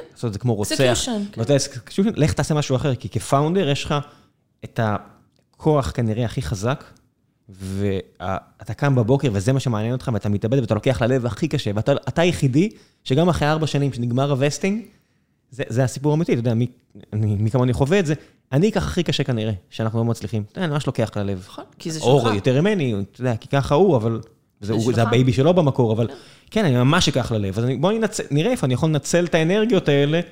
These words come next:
Speaker 1: לבעיה הכי חשובה. אז הנה, עכשיו הבאנו וי פי אר אנד די מדהים, ודירקטור אנג'ינירינג מדהים.
Speaker 2: נכון.
Speaker 1: אז אני לא אתערב לו בעניינים, אני אעשה משהו אחר, שאני אנסה למצוא את הערך.
Speaker 2: כל יום אני קם בבוקר ואני שואל את עצמי, האם מה שאני עושה עכשיו זה הדבר,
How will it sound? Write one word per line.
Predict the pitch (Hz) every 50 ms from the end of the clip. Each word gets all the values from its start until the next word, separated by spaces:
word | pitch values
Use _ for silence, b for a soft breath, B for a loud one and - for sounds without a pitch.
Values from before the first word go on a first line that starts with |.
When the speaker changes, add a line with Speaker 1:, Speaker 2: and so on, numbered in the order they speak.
| - _ -
Speaker 1:
לבעיה | 117 120 113 110 104 123 117 135 151 147
הכי | - 123 120
חשובה. | 131 - 131 113 101
אז | - - - - 104
הנה, | 104 101 110 107 95
עכשיו | - - 123
הבאנו | 107 110 120 113 110 98
וי | 113 117
פי | - 120 110
אר | 104 107
אנד | 107 101
די | 120 117
מדהים, | 110 110 110 160 190 175 117
ודירקטור | 104 98 101 113 - - 107
אנג'ינירינג | 110 110 98 110 120 123 123 120
מדהים. | 110 110 127 196 226 254
Speaker 2:
נכון. | 277 277 160 160 - _ _ _ _ _ _ _ _ _ _ _ _ -
Speaker 1:
אז | 113 104 104 - -
אני | 113 120
לא | 156
אתערב | 214 - 135 101 98 90
לו | 92 92
בעניינים, | 87 92 92 90 90 90 95 98 104 104
אני | 98 101
אעשה | 95 - 131
משהו | 131 135 - - 147
אחר, | 139 - 240 220 190
שאני | - 127 110 110 113
אנסה | 107 - 143
למצוא | 131 127 - 131
את | - -
הערך. | 113 110 104 101 - - b b b b b b b _
Speaker 2:
כל | - - 214 226 226
יום | 214 208 208 202
אני | 190 175
קם | 165 - 175 175 170
בבוקר | 170 156 151 156 156 - - 202 175
ואני | 156 151 156
שואל | - - 170 170
את | 202
עצמי, | - - - 202 185 185 - -
האם | 160 170 175 180
מה | 175 175
שאני | - - 180 165
עושה | 165 - - -
עכשיו | - - - - 190 196
זה | 196 180
הדבר, | 170 165 160 160 170